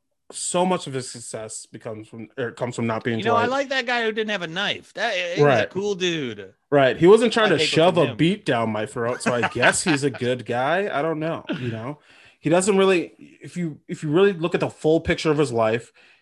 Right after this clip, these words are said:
Speaker 1: um, I think he has a roommate early on. His roommate's kind, you could tell he, he talks shit about everyone at work to his roommate, which is normal, but it, but also, like, you can tell their vibe.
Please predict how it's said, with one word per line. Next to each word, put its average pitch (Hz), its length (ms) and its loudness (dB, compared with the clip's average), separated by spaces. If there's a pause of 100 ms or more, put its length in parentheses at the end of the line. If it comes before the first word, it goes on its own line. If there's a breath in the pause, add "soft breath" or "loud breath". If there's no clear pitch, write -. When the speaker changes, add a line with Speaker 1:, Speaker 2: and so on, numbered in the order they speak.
(260 soft breath)
Speaker 1:
um, 117 680 0 (360)
I 127 80 -12
think 180 160 -4
he 190 60 4
has 165 120 2
a 139 60 0
roommate 139 360 2
early 127 300 2
on. 123 380 0
His 120 160 -8
roommate's 139 320 -2
kind, 139 240 -4 (320 soft breath)
you 143 80 -6
could 143 160 -8
tell 185 200 2
he, 175 400 -4
he - 120 -12
talks 185 320 -4
shit 180 160 -2
about 165 200 2
everyone 160 300 2
at 139 100 -2
work 143 320 -2
to 143 80 -6
his 135 140 -2
roommate, 131 260 0
which 127 140 -8
is 127 100 -10
normal, 135 600 0 (260 loud breath)
but 131 100 -4
it, 139 120 -8 (260)
but 147 80 -2
also, 170 340 0
like, 135 380 0 (600 soft breath)
you 175 120 -4
can 214 140 2
tell 180 280 4
their 170 220 8
vibe. 165 480 6